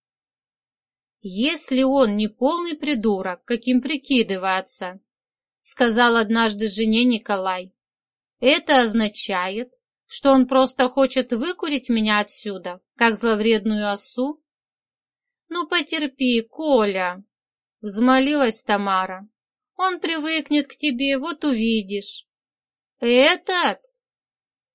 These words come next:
Николай с самым саркастическим выражением лица указал на стену, за которой находилась комната Лодика.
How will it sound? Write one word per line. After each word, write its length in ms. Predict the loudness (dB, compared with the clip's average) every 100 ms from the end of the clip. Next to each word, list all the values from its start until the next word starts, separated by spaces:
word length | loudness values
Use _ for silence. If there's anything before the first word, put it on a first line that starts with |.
| -2
Николай 600 | -2 0 -2 0 0 -2
с 100 | -4
самым 400 | 2 2 2 -2
саркастическим 1120 | -2 -4 -2 -6 -4 -6 -6 -6 -4 0 0
выражением 640 | 0 -2 -2 -2 -2 -6
лица 440 | -8 -10 0 2 2
указал 460 | 0 -4 0 0
на 120 | 0 -8
стену, 580 | -10 -8 -8 -8 -14 _ _ _ _ _ -4
за 200 | 0 2
которой 460 | 2 4 4 4
находилась 680 | 4 2 0 2 2 0 -4
комната 540 | -2 2 4 2 -2 -2
Лодика. 640 | -2 -8 -10 -12 -12